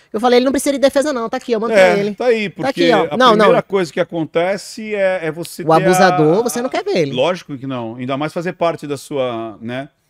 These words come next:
Speaker 2: É, é capaz agora ela vai tirar tudo, depois que eu vi a gente falar.
Speaker 1: <laughs>
Speaker 2: É, lógico. É,
Speaker 1: Vai
Speaker 2: é.
Speaker 1: não, vai não, que tem muita curtida.
Speaker 2: Ixi, eu já vi tanta, tanto depoimento mudar depois da minha análise. Foi um negócio muito louco. E aí, você viu lá e o que que você achou?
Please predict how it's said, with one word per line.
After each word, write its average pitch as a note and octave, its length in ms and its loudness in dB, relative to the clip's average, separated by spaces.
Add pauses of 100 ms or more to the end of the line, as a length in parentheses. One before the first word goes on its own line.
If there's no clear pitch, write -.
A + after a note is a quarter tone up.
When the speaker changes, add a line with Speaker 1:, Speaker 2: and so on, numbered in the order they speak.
(140)
Speaker 2:
É, C#3+ 160 -6
é D3 40 -4
capaz E3 320 -4
agora E3+ 240 -2
ela F3 100 -2
vai E3+ 100 -4
tirar F3 200 -10
tudo, C#3 200 -10
depois C3 180 -8
que - 80 -8
eu C3 60 -2
vi B2+ 80 0
a C3 40 0
gente C3 140 -4
falar. C3+ 260 -12 (120)
Speaker 1:
<laughs> G3 280 -6
Speaker 2:
É, - 160 -6
lógico. B2+ 480 -10 (640)
É, C#3+ 180 -10
Speaker 1:
Vai D#3 140 0
Speaker 2:
é. - 20 -2
Speaker 1:
não, D3 200 -4
vai D#3 100 -4
não, C#3+ 80 -6
que - 60 -14
tem D3+ 60 -6
muita C#3 140 -8
curtida. A#2+ 540 -14 (100)
Speaker 2:
Ixi, - 460 -6
eu D3 40 0
já E3 160 0
vi D3+ 160 -10
tanta, C3+ 1000 -2 (420)
tanto E3+ 240 -4
depoimento D#3+ 540 -4
mudar C#3 280 -2
depois D3 200 -6
da C#3+ 60 -4
minha C#3 140 -4
análise. C3 520 -6 (240)
Foi B2 120 -20
um C#3 40 -16
negócio D3+ 400 -8
muito F3 240 -12
louco. D#3 300 -6 (360)
E A#3+ 120 -2
aí, G#3+ 200 0
você G#3+ 200 -4
viu G3 180 -6
lá G#3+ 160 4
e A3+ 40 2
o - 20 -10
que A3+ 120 -14
que G#3 120 -18
você A3 100 -2
achou? C#3+ 420 -6